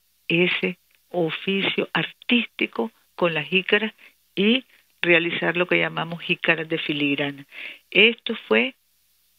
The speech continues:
en los años ochenta y ahora, ella ya falleció,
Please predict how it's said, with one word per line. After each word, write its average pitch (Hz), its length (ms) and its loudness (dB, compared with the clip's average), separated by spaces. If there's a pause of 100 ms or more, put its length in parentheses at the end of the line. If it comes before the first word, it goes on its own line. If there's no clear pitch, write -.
(180)
en 160 240 -2
los 156 200 -10
años 190 320 0
ochenta 247 680 -2 (420)
y 202 180 2
ahora, 185 540 2 (240)
ella 156 220 0
ya 160 200 2
falleció, 214 680 0